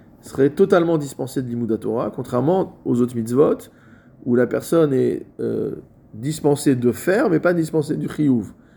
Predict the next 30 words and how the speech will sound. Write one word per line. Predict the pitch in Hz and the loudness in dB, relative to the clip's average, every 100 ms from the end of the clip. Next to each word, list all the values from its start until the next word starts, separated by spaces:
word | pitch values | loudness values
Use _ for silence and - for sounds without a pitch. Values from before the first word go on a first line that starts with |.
| _ _ _ - | _ _ _ -6
On | 110 | -2
avait | 117 | 0
dit | 135 175 | 2 2
que | |
dans | 165 165 | 4 4
le | 156 | 4
cas, | 165 151 | 2 0
dans, | 120 120 | 0 -2
après | 113 131 | 0 -2
le | |
chidouche | 123 131 139 135 | -2 -2 -4 -4
qu'on | 120 | -4
a | 113 | -4
vu | 120 | -2
dans | 110 | -4
différents, | 107 - 117 117 107 | -4 -2 0 0 0
euh, | 107 101 92 - - - - - - | 0 0 -2 -6 -12 -20 -20 -16 -8
euh, | - | -6
acharonim, | 98 - 104 107 175 254 - - _ _ - _ - - - - - - | -4 -4 0 0 0 -2 -6 -10 _ _ -20 _ -20 -20 -20 -20 -20 -8
que | - 147 139 131 - | 2 4 4 2 -4
celui | - 147 165 156 | -4 -2 -2 -6
qui | 156 147 | -2 0
a | 135 123 - | 2 0 -2
une | 117 123 123 110 - _ | -4 -4 -4 -6 -10 _
incapacité | - 190 165 156 143 139 151 147 | -6 -2 -2 0 -4 -4 0 2
à, | 131 117 113 | 4 2 0
à | - | 0
étudier | 113 - 117 113 | -2 -4 -2 0
la | 107 | 0
Torah | 113 110 175 285 | -2 0 -2 -4